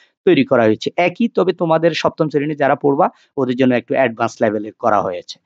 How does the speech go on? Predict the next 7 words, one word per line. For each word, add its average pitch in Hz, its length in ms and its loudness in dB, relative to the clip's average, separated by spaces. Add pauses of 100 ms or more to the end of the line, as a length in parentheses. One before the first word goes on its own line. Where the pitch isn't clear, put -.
(440)
এখানে 190 300 2
শিক্ষণ 185 260 0
অভিজ্ঞতা 190 380 0
এক, 196 340 0 (120)
ডিজিটাল 139 400 0
সময়ের 131 360 0
তথ্য, 135 520 -4